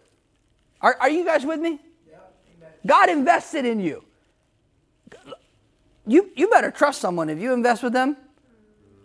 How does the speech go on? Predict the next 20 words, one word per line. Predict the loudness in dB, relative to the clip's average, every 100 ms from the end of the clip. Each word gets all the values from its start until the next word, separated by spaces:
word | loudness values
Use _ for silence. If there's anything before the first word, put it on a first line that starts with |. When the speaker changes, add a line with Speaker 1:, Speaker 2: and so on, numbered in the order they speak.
| _ -20 -10
Speaker 1:
<laughs> | -8 -8 -10 _ _ _ _ -4
you | 0
better, | 2 2 -2 -14 _ _ _ _
you | -8 0
better | 2 2
watch | 0 0
out. | 0 0 -4 -10 _ _ _ _ _ _ _ _ _ _ _ _ _ _ _ _ _ _
And | 0 2
God | 4 4 2
didn't | 0 0
go, | 2 2
"Oh, | 0 0 4 6 4
you | 2
know, | -2
I'll | 2 2
give | 2 2
a | 4
little | 4 4
bit." | 2 -4 -10 _ _ _ _ _ _ _ _ _ _ _ _ _ 0
Like, | 2 2